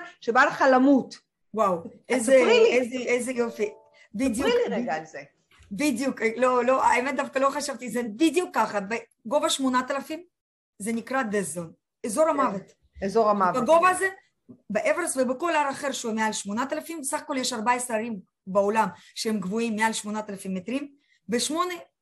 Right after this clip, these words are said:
Speaker 2: שמונת אלפים מטרים זה נקרא death zone, הגוף שם לא יודע לשרוד שם.
Speaker 1: מהמם.
Speaker 2: מספיק שאין שם חמצן, וכבר
Speaker 1: כן.
Speaker 2: בגובה הזה בשמונת אלפים מתחילים ללכת עם מסכת
Speaker 1: אני
Speaker 2: חמצן.
Speaker 1: כבר לא יכולה לנשום רק מהמחשבה.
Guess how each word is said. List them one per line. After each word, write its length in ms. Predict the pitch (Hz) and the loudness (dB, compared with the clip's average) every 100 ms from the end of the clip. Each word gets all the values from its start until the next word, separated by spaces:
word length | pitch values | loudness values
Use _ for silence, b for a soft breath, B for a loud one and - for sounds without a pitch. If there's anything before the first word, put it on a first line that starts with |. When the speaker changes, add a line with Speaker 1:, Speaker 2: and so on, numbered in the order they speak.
| _ | _
Speaker 2:
שמונת 300 | - 247 277 | -8 -6 -6
אלפים 140 | 240 | -6
מטרים 240 | 254 269 302 | -6 -6 -8
זה 120 | 226 | -6
נקרא 200 | 226 254 | -6 -6
death 440 | 240 196 175 190 202 | -4 -4 -6 -8 -8
zone, 60 | - | -6
הגוף 280 | 208 381 381 | 0 2 2
שם 200 | 339 294 | -2 0
לא 100 | 254 | 2
יודע 240 | 262 240 | 2 0
לשרוד 360 | 214 - 185 170 | -4 -8 -10 -12
שם. 140 | 175 170 - | -14 -16 -12
Speaker 1:
מהמם. 280 | 185 190 190 | -8 -4 -2
Speaker 2:
מספיק 380 | 285 - 415 - | 0 0 -2 -2
שאין 240 | - 277 | -4 -2
שם 180 | 269 277 | -2 -4
חמצן, 480 | 233 202 - 233 269 - 196 | -4 -6 0 0 0 -4 -12
וכבר 240 | 202 233 | -10 -6
Speaker 1:
כן. 100 | 220 | -2
Speaker 2:
בגובה 300 | 214 202 277 | 0 0 0
הזה 120 | 233 208 | 0 -4
בשמונת 360 | 208 214 247 | -6 -4 -4
אלפים 140 | 277 247 | -4 -6
מתחילים 340 | 233 240 240 | -8 -6 -6
ללכת 200 | 226 220 | -6 -8
עם 80 | 208 | -8
מסכת 320 | 185 - 202 | -8 -8 -4
Speaker 1:
אני 160 | 214 220 | -2 2
Speaker 2:
חמצן. 160 | 254 | 6
Speaker 1:
כבר 80 | 277 | 8
לא 80 | 294 | 8
יכולה 220 | 294 262 | 6 2
לנשום 360 | 262 247 285 247 | 2 2 2 4
רק 140 | 254 | 2
מהמחשבה. 560 | 247 226 - 240 202 | 0 0 -4 -6 -4